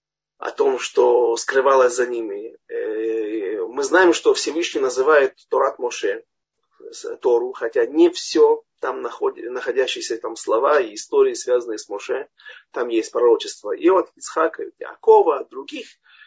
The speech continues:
великих, э, персонажей, э, истории, не только еврейской, э, но и доеврейской. Э, тем не менее, вся Тора называется Торат Моше. Вся, да не вся.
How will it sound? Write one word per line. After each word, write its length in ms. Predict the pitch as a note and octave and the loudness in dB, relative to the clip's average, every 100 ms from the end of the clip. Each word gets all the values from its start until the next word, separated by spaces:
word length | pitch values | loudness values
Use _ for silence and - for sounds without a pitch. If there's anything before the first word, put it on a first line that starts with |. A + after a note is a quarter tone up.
| _ | _
великих, 680 | C#3 F3 F3+ - D3+ - - _ _ _ | -6 -4 -4 -8 -10 -12 -16 _ _ _
э, 120 | - | -4
персонажей, 760 | A2+ C#3 - C3+ C3+ C3 B2 A#2+ | 0 0 2 2 0 0 -4 -6
э, 600 | B2+ A#2+ A#2 A2+ G#2+ G2 | -2 0 2 2 0 -4
истории, 520 | - - C#3 B2 A2+ | -2 4 4 4 -4
не 120 | A#2 | -8
только 300 | - A2 - | -6 -6 -6
еврейской, 600 | A#2+ C3 B2+ A2+ - G#2 | -4 -2 -2 -2 -2 -2
э, 180 | A2 - | -4 -10
но 380 | A2+ A2 A#2+ A#2 | -10 -8 -4 -2
и 240 | G#2+ G#2+ | -4 -8
доеврейской. 1000 | G#2+ C#3 C#3 B2+ C3+ B2 A2+ - A2 G#2+ | 2 6 6 4 0 0 -4 -6 -6 -6
Э, 480 | - C3+ C3+ C3+ C#3+ - _ _ _ _ | -10 -8 -6 -6 -8 -12 _ _ _ _
тем 200 | - A3+ | 4 6
не 100 | G3+ | 6
менее, 300 | A3 B3 G#3 | 8 10 10
вся 220 | - F#3 | 8 4
Тора 200 | D#3 D3+ | 6 6
называется 360 | D3+ C3+ D3 - | 6 4 0 0
Торат 260 | C3 C3 A#2+ | -4 -4 -4
Моше. 380 | A#2 - D#3 | -8 -2 -2
Вся, 260 | - - A3 | -2 2 2
да 120 | F3 | 4
не 120 | F3 | 2
вся. 300 | E3 - G2 | 0 -4 -10